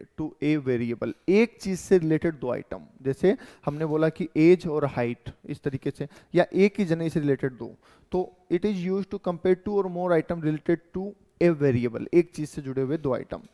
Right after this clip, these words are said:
ठीक है। Data are presented with the help of bars और these are usually arranged according to the relative magnitude of bar। The length of the bar is determined by the value or, or amount।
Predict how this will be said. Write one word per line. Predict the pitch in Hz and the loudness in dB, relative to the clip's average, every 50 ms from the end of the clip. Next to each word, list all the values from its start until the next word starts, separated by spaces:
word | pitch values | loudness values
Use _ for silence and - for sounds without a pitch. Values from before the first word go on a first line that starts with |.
| _ - - - _ _ - | _ -20 -20 -20 _ _ -6
ठीक | 170 - 175 | -4 -2 -2
है। | - - - _ _ - | -4 -6 -12 _ _ 4
Data | 151 180 185 - 208 208 | 6 6 8 8 4 6
are | 170 196 190 - | 6 4 2 4
presented | - 180 170 143 160 165 165 - 185 175 165 | 0 0 0 2 -2 -4 0 0 -2 0 0
with | 170 156 175 | -2 2 2
the | 160 151 | 4 4
help | 160 160 - - 165 | 4 2 0 -4 -6
of | 147 127 123 | -6 -2 0
bars | 131 127 135 165 185 - - - _ _ _ _ _ _ _ - | 2 4 4 2 0 -2 -8 -18 _ _ _ _ _ _ _ -4
और | 139 143 139 131 | -2 -2 0 0
these | 160 180 196 190 - | 0 0 0 0 2
are | 151 165 160 | 2 2 2
usually | 151 156 151 139 151 151 160 165 - - | 2 -4 -2 -2 -2 -2 -2 -2 0 0
arranged | 135 135 147 165 156 - | 0 2 0 0 -2 -4
according | 143 - 143 139 139 139 147 139 | -4 -2 -4 -4 -4 -6 -10 -10
to | - 131 | -10 -6
the | 127 135 131 | -6 -4 -4
relative | 123 123 120 120 - 143 143 139 | -2 -4 -4 -4 -4 -6 -8 -6
magnitude | 127 123 117 117 120 107 - 120 120 - 123 | -6 -8 -8 -8 -12 -12 -12 -12 -8 -2 0
of | 147 196 - - _ _ _ _ - 147 131 123 | 0 0 0 -2 _ _ _ _ -18 -6 -4 -4
bar। | - - - - _ - - _ _ - | -4 -4 -10 -16 _ -20 -20 _ _ 4
The | 151 151 | 4 6
length | 170 208 247 269 254 247 | 6 4 4 4 2 0
of | 208 196 | 2 2
the | 214 180 | 2 4
bar | 180 180 180 180 - | 6 4 4 4 2
is | 190 170 147 | 0 -2 0
determined | 156 160 - 160 160 160 165 165 | -2 -2 -2 -2 -2 -2 -4 0
by | 151 151 151 | 0 0 2
the | 139 143 127 | 2 0 0
value | 127 127 135 156 170 196 208 - - - - _ _ _ - - - | 2 0 2 0 -2 -4 -4 -6 -12 -20 -20 _ _ _ -18 -8 -2
or, | - 135 143 143 139 - - | 0 0 0 0 -2 -6 -2
or | - 151 143 139 | 0 2 2 2
amount। | 135 135 151 180 220 240 - - - | 2 2 2 0 0 -2 -8 -14 -20